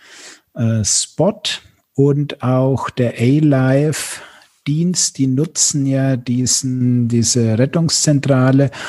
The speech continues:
und da habe ich die Info zurückbekommen, dass weiterhin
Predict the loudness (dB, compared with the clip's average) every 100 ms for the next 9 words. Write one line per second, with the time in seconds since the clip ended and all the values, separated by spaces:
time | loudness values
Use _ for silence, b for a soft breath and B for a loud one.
0 | B B 0 2 2 4 4 2 0 0
1 | 2 0 0 0 2 2 2 -2 -2 0
2 | -2 -4 -6 -6 -2 0 2 0 0 -2
3 | -2 -2 0 2 2 2 2 2 2 2
4 | 0